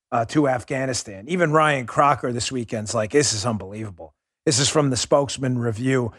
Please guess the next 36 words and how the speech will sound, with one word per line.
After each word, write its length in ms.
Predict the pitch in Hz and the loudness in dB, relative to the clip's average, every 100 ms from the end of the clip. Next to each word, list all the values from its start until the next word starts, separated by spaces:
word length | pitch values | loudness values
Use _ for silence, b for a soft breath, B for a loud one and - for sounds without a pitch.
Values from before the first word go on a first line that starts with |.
| b - | b 0
It'll 200 | 139 123 | 2 2
be, 280 | 147 143 | 2 2
uh, 100 | 123 | 2
it's, 140 | 117 - | 0 -4
it's 180 | 143 - | -6 0
gone 280 | 156 135 110 | 2 2 2
viral. 460 | 135 131 127 117 | 4 4 2 -4
It'll 160 | 131 127 | -4 -2
be 180 | 139 139 | 0 2
in 80 | |
my 160 | 123 113 | 0 -2
show 280 | 107 135 127 | 0 2 2
notes 340 | 123 110 - | 0 -4 -6
today. 240 | - 123 113 | -4 -2 0
Please 300 | 156 156 120 | 2 2 2
read 180 | 135 | 0
them. 120 | 110 101 | 0 -6
There's 140 | 98 | -6
a 60 | 117 | -4
lot 140 | 113 | -4
of 80 | 104 | -6
good 120 | 107 | -10
stories 380 | - 117 110 101 | -8 -6 -4 -6
in 80 | 107 | -6
the 80 | |
newsletter 440 | 101 104 101 101 92 | -4 -6 -8 -12 -14
today. 200 | 101 90 - _ _ _ _ _ | -16 -20 -20 _ _ _ _ _
He 60 | 131 | 0
says, 260 | 160 143 | 2 2
A 60 | 131 | 2
self-inflicted 880 | - 165 165 160 - 160 165 - 135 | 4 4 2 0 -2 0 0 0 0
wound. 340 | 143 156 117 | 2 4 2
Former 300 | - 143 143 | 2 4 4
ambassador 500 | 135 127 143 - 143 | 4 4 2 2 0
to 80 | 131 | 0
Afghanistan 800 | 113 143 143 139 - 110 98 | 0 0 2 2 -2 -4 -6